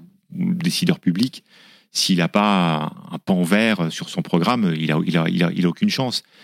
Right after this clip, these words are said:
Donc ça, voilà, il y a quand même une évolution des, des, des, des mentalités et une volonté, effectivement, de, de faire en sorte que les choses se passent le mieux, le mieux possible, pour tous les êtres vivants, euh, sur cette planète. Et on le voit avec, euh, une mobilisation, euh,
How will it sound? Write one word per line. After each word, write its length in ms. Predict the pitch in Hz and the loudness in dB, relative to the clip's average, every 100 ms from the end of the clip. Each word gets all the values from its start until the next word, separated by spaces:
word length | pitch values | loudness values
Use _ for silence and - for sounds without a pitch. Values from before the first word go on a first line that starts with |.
| - - _ | -20 -20 _
Donc 120 | 78 | -4
ça, 220 | - 127 120 | 0 0 2
voilà, 380 | 110 120 87 80 | 4 4 2 -4
il 320 | 76 85 85 | -8 -4 0
y 60 | |
a 100 | 117 | 0
quand 140 | - 101 | 2 2
même 280 | 110 98 80 _ _ _ | 4 2 0 _ _ _
une 100 | 90 | 2
évolution 640 | 101 113 107 - 113 107 | 4 4 2 0 0 0
des, 120 | 87 80 | 0 -2
des, 200 | 82 82 | -2 -2
des, 320 | 82 78 73 | -2 -2 -2
des 120 | 87 | 0
mentalités 760 | 87 85 87 80 - 117 147 - - | 0 0 -2 -2 -2 0 -2 -10 -8
et 120 | - | -6
une 80 | 80 | -4
volonté, 380 | - 76 - 98 | -4 -4 -4 -4
effectivement, 600 | - - - 80 92 95 | -6 -18 -10 -4 -2 -2
de, 220 | 76 69 _ _ _ - | -4 -8 _ _ _ -16
de 80 | - | -6
faire 180 | 185 | -6
en 80 | - | -6
sorte 380 | - 98 - 85 | -6 -6 -6 -10
que 80 | 78 | -8
les 120 | 76 | -8
choses 220 | - 90 | -10 -12
se 140 | - - | -14 -10
passent 200 | 82 - | -10 -8
le 60 | |
mieux, 260 | 78 90 87 | -4 -4 -4
le 100 | 80 | -4
mieux 140 | 85 | -6
possible, 420 | - - 98 101 _ _ _ _ _ _ - | -4 -4 -4 -4 _ _ _ _ _ _ -16
pour 180 | - - | -14 -6
tous 180 | 131 | 0
les 220 | 104 87 95 | 0 2 -2
êtres 280 | - - _ | -4 -14 _
vivants, 380 | 85 85 98 98 - _ _ _ | -4 -2 -2 -6 -8 _ _ _
euh, 160 | - - | -10 -8
sur 200 | - - | -6 -4
cette 180 | - - | -4 -4
planète. 460 | 78 165 233 - _ _ _ _ | -2 -2 -2 -8 _ _ _ _
Et 100 | 87 | -4
on 60 | 76 | -2
le 120 | 80 | -2
voit 240 | 92 120 85 | 0 0 -2
avec, 280 | 80 - 80 | -4 -6 -6
euh, 180 | 73 71 | -4 -8
une 160 | - | -4
mobilisation, 840 | 85 85 82 80 78 - 95 92 | -2 -2 -2 -4 -4 -2 0 0
euh, 60 | 78 | -2